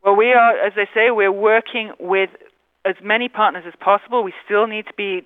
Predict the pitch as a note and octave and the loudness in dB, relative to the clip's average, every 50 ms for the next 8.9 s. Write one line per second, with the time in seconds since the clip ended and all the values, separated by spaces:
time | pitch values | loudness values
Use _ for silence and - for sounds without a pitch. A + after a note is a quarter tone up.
0 | - - G#3+ G#3 G#3+ G#3+ - A#3 G#3+ F#3+ D#3 D#3 E3 E3+ G#3 A3+ - _ A#3+ A#3 | -8 -2 0 0 0 0 -4 -12 -12 -12 -14 -8 -4 -4 -6 -6 -4 _ 0 0
1 | A3+ A3+ - - A3 A3 A#3 - A3+ G3+ - E3 - - F#3 G3 G3 G3 F#3 F#3 | 0 -2 -4 -6 -6 -6 -6 -8 -16 -16 -16 -18 -16 -12 -12 -10 -10 -10 -14 -18
2 | _ - G3+ F#3 - F#3 E3+ E3+ F3 F#3 - - F3+ G3 G#3+ G#3 G#3 G#3+ - A3 | _ -10 -10 -10 -8 -10 -16 -8 -8 -6 -4 -4 -4 -2 -2 -2 -2 -2 -4 -4
3 | - G#3 G3 G3 G#3+ A3+ A3 - - - - - - - - - _ - F#3 F#3+ | 0 0 0 0 -2 -6 -6 -6 -16 -20 -18 -16 -16 -16 -16 -12 _ 0 0 0
4 | F#3+ F#3+ F#3 E3+ F3 F3+ F#3 G#3 A3+ A3+ A3+ A3+ G3+ - - G3+ G#3 A3+ G#3+ - | 0 -2 -10 -8 -4 -2 -2 -2 -2 -4 -2 -2 -2 0 0 -2 -2 -2 -6 -8
5 | A#3 G#3+ G#3 G#3 - G#3+ G3 F#3+ G#3+ G#3+ - G3 F#3+ G3 G3 G#3+ - - D#4+ E4+ | -10 -8 -10 -8 -4 -2 0 0 0 -2 -4 -8 -8 -8 -8 -10 -6 -4 -4 -2
6 | C4+ B3+ A3+ F#3+ G#3 G3 G#3 G3 G3 F3+ F3 G#3 A3+ - - - - B3 C4 C4 | 2 0 2 2 0 0 2 0 0 0 0 -2 -2 -2 -2 -10 -8 -6 -6 -2
7 | A#3 E3 - - F3+ F3 F#3 G#3 G#3 F#3+ F#3 F3+ - - - F3+ F#3 - - - | -2 -4 -4 -4 -8 -4 -4 -4 -4 -4 -8 -8 -8 -2 0 0 0 0 -8 -8
8 | - F3 E3 D#3 - _ - F3 E3 F#3+ G#3+ F#3+ E3+ D3 - D3+ D#3 C#3+ | -6 -6 -6 -6 -8 _ -2 -2 0 0 -4 -10 -16 -20 -12 -6 -6 -6